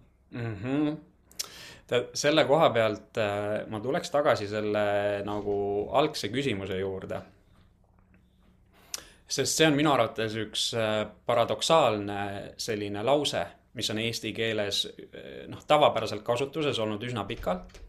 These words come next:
aga mida ei ole veel mõistetud või, või mille sisu vist ei, ei olda nagu nii-öelda täheldatud veel. Ehk siis, kuidas sa või kui hästi sa ennast tunned?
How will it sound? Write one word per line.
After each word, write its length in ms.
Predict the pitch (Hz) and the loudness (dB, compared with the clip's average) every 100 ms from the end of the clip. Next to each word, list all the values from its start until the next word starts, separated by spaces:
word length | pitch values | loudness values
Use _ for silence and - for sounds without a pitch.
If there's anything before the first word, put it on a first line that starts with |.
| - - - - 117 | -20 -20 -20 -2 0
aga 100 | 120 | 2
mida 280 | 156 165 113 | 4 4 4
ei 60 | |
ole 160 | 127 120 | 4 2
veel 160 | 107 107 | 0 0
mõistetud 840 | 139 160 - 92 90 123 92 - _ | 0 -2 -2 -6 -6 -8 -8 -10 _
või, 220 | - 117 107 | -4 -4 -2
või 80 | |
mille 300 | 117 123 127 113 | -2 -2 -2 -2
sisu 320 | 170 190 113 101 | 0 0 0 -2
vist 220 | 101 - | -4 -2
ei, 140 | 107 107 - | 0 0 -2
ei 160 | - 110 | -4 -2
olda 340 | 113 117 101 104 | 0 -2 -4 -4
nagu 380 | 101 98 - 104 104 101 101 101 101 95 - _ _ _ _ _ _ - - _ _ _ _ _ _ _ _ _ _ _ _ _ | -4 -4 -2 0 0 0 -2 -2 -6 -10 -16 _ _ _ _ _ _ -20 -20 _ _ _ _ _ _ _ _ _ _ _ _ _
nii-öelda 300 | 123 110 107 | -2 -2 2
täheldatud 640 | 151 156 101 98 - 95 | 2 4 0 -4 -8 -12
veel. 160 | 87 - - _ _ _ _ | -12 -16 -18 _ _ _ _
Ehk 240 | 117 - | -6 -4
siis, 160 | 113 - - _ _ | -8 -8 -16 _ _
kuidas 320 | 165 175 160 - | 2 2 2 2
sa 140 | 117 107 - _ _ _ _ _ _ _ | 2 2 -6 _ _ _ _ _ _ _
või 160 | - 107 - | -4 -4 -4
kui 240 | 135 120 | -2 0
hästi 400 | 110 127 - 117 | 2 2 0 -4
sa 160 | 104 107 | -4 -4
ennast 240 | 113 113 | -2 -4
tunned? 380 | - 104 98 - | -4 -8 -8 -16